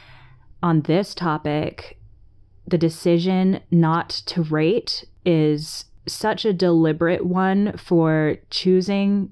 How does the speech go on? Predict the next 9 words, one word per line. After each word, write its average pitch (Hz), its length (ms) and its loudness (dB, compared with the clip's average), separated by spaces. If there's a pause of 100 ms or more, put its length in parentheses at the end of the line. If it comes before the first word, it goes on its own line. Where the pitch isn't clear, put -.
(160)
how 151 680 -2
I 151 320 -2
engage 147 760 0 (280)
with 151 380 -2
the 156 180 2
art 147 440 -4
that 156 120 -4
I'm 156 380 -4 (100)
consuming. - 600 -4